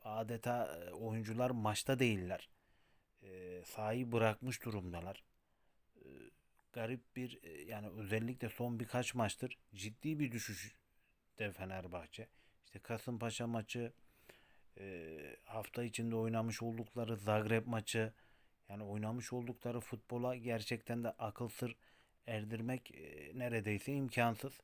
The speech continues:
Aslında kadro kalitesi oldukça iyi Fenerbahçe'nin. Ama, e, akılları sanki oyuncuların maçta değil gibi.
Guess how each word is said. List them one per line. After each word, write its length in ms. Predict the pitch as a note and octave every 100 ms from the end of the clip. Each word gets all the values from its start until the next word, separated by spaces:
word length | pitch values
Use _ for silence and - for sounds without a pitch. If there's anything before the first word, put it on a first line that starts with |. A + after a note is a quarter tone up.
| - - _ -
Aslında 440 | G2+ - A2+ A#2
kadro 380 | - A2+ A#2+ A#2+
kalitesi 500 | A#2 A2 G#2 G#2+ B2+
oldukça 420 | A#2+ G#2+ G#2+ B2+
iyi 140 | B2
Fenerbahçe'nin. 800 | A#2 A#2 G#2+ F#2+ F#2 F2+ - G2 C3+ _ - - - - - -
Ama, 380 | A2+ C3 C#3+ - - -
e, 380 | F2+ F2+ D#2 C2+ - _
akılları 560 | A2 G2+ B2 A#2+ A#2 C3+
sanki 460 | - B2+ A#2+ A#2+
oyuncuların 600 | A#2 A#2+ A#2 A2+ A2 B2
maçta 460 | C#3+ B2+ A2 - A#2+
değil 220 | B2 B2
gibi. 360 | A2+ G#2+ F2